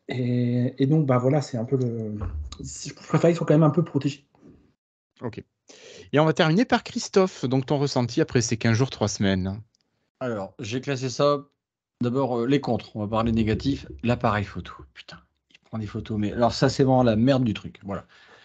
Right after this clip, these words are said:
Speaker 3: C'est mon, mon truc très négatif. Euh, que je l'ai dit tout à l'heure, le, je le trouve, il est trop bien, et du coup, la qualité extérieure est trop lisse, donc ça, c'est un petit truc.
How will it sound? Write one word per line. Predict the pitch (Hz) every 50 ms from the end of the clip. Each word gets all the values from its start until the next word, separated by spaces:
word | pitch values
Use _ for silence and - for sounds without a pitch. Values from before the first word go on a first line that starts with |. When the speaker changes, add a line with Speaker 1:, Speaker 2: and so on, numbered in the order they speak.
| _ _ _
Speaker 3:
C'est | - - - - 110 107 104 104 101
mon, | 101 104 101 95 92 92
mon | 92 92 90 87
truc | 87 - 117 110 -
très | - - 123 113
négatif. | 110 107 113 110 - 156 180 175 175 - - _ - - - - _ _ _ _ _ _ _ - -
Euh, | 110 110 110 110 107 107 107 107 107 107 110 107 107 107 107 107 107 104 104 104 104 104 104 104 101 98 92 82 - - - 80 - - -
que | - 139
je | 117
l'ai | 117 120
dit | 117 120 120
tout | 120 - - 139
à | 123
l'heure, | 127 131 135 117 120
le, | 113 110 107 107 107 101
je | 98 113 123
le | 120
trouve, | - - 143 127 - _ _ _ _ _ _ -
il | 123 127
est | 123 -
trop | - - - 170 170
bien, | 151 156 165 170 156 139 127
et | 123 120 123 120 120 120
du | 117 127
coup, | 123 - 151 151
la | 135 127 120
qualité | - 131 127 127 127 - 143 139 135 139 143
extérieure | 131 - - - 139 120 123 131 127 113
est | 107 107 104
trop | - - - 117 127
lisse, | 127 175 185 - - - 120
donc | 104 98 -
ça, | - 107
c'est | - -
un | 107 101
petit | 101 110
truc. | - - 160 175 175 175 -